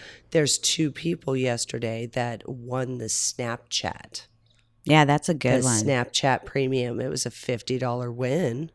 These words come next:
Speaker 2: It's a fifty dollar win, and they won it.
Speaker 1: And they won it. And I was floored by that. I'm like, "Holy shit, somebody finally fucking hit that."
Speaker 2: I know.
Speaker 1: So, and it's not rigged because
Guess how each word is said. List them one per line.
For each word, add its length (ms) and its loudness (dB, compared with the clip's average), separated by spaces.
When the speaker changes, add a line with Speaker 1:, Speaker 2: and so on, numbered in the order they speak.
Speaker 2:
It's 220 0
a 60 4
fifty 340 4
dollar 300 8
win, 260 4
and 160 6
they 100 4
won 240 4
it. 200 4
Speaker 1:
And 200 0
they 140 0
won 300 0
it. 260 -2
And 220 0
I 160 0
was 560 -4
floored 720 0
by 160 0
that. 200 0
I'm 140 -2
like, 180 -2
"Holy 720 4
shit, 340 0
somebody 360 0
finally 480 -2
fucking 380 0
hit 280 -2
that." 380 -6
Speaker 2:
I 140 6
know. 360 6
Speaker 1:
So, 420 2
and 140 4
it's 180 6
not 220 4
rigged 560 4
because 380 4